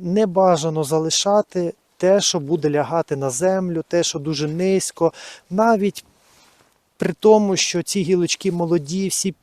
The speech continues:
всі з плодовими бруньками, всі будуть з врожаєм. Ну, що толку з того врожаю, який, е, під своєю вагою тут ляже на землю, буде, е, зогнивати? Їх теж треба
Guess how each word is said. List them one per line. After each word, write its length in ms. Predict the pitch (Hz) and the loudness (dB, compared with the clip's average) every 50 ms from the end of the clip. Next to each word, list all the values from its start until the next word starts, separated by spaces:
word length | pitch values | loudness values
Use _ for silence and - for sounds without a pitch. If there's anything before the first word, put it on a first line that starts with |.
| _ _ | _ _
всі 200 | - - - 202 | -8 -4 -4 -4
з 60 | - | -4
плодовими 560 | - - 170 156 156 180 180 170 160 160 156 | -2 -2 -2 0 2 2 2 2 0 -2 -2
бруньками, 540 | 143 139 175 190 190 180 165 - 160 160 160 | -2 0 0 0 0 -2 -2 -4 -4 -4 -4
всі 200 | - - - 196 | -6 -4 -6 -6
будуть 260 | 160 160 160 180 160 | -6 -2 -2 -2 -2
з 60 | 135 147 | -2 -2
врожаєм. 640 | 156 175 160 143 170 170 165 180 185 185 185 175 - - - - - - _ _ | 0 0 2 2 0 0 2 2 2 2 2 2 -2 -8 -16 -20 -20 -20 _ _
Ну, 200 | 196 220 214 202 - | -2 -2 -2 -2 -2
що 280 | - - - 233 214 - - | -4 0 4 4 4 2 4
толку 380 | - 214 202 196 175 - - 165 | 4 4 6 6 4 2 -2 -4
з 80 | - | -4
того 240 | - - 180 180 170 | 0 2 2 4 4
врожаю, 520 | 156 165 170 147 135 165 175 185 220 233 | 2 0 -2 -2 -2 -4 -4 -2 -2 0
який, 460 | 208 180 165 - - 190 185 180 170 - _ - | 0 0 -2 -2 0 2 2 2 2 -2 _ -4
е, 240 | 170 151 151 151 135 | -2 -2 -2 -2 -2
під 180 | - 190 170 - | -4 -6 -6 -6
своєю 460 | - - 170 185 190 185 175 165 156 | -8 -2 0 2 4 4 4 4 4
вагою 480 | 143 170 165 143 190 208 190 180 160 151 | 4 4 4 4 4 4 4 4 4 2
тут 200 | - 160 - 170 | -2 -4 2 2
ляже 480 | 160 156 165 170 180 180 160 156 151 | 4 6 6 6 6 6 4 2 -2
на 160 | 151 151 151 | -2 -2 -4
землю, 460 | 135 143 175 185 185 180 170 160 151 135 | -2 0 0 0 0 0 -2 -4 -4 -6
буде, 380 | 127 151 139 135 160 156 151 - - - - - - _ - | -6 -10 0 2 4 4 4 0 -6 -16 -20 -20 -20 _ -6
е, 480 | 170 160 156 160 170 170 170 180 180 | -4 -2 -2 -2 -4 -4 -4 -4 -6
зогнивати? 800 | 160 127 180 160 117 156 160 139 113 107 98 98 - - - - - - - - - - | -2 0 0 0 2 0 -2 -2 -2 -2 -6 -6 -10 -12 -14 -14 -14 -20 -20 -20 -6 -4
Їх 140 | 302 285 - | -4 -4 -4
теж 260 | - - 269 247 - | 0 0 2 2 0
треба 400 | - - 180 190 175 165 165 156 | -2 -2 -2 -2 -2 -2 -6 -8